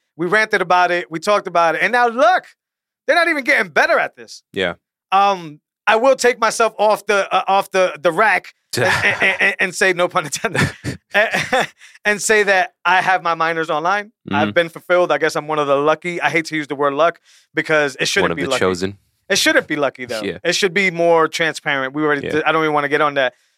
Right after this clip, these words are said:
Speaker 1: But yeah, man, um, is it because of Joe Biden? Is it because y'all shut down South Carolina to give
Speaker 2: To the,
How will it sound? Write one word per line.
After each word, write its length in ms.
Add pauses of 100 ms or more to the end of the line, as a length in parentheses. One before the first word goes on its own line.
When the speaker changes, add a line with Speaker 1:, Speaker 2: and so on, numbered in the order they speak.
(160)
Speaker 1:
But 100
yeah, 140
man, 320
um, 560
is 140
it 60
because 240
of 60
Joe 180
Biden? 340 (380)
Is 120
it 60
because 320
y'all 200
shut 260
down 180
South 280
Carolina 440
to 140
give 400 (400)
Speaker 2:
To 140
the, 180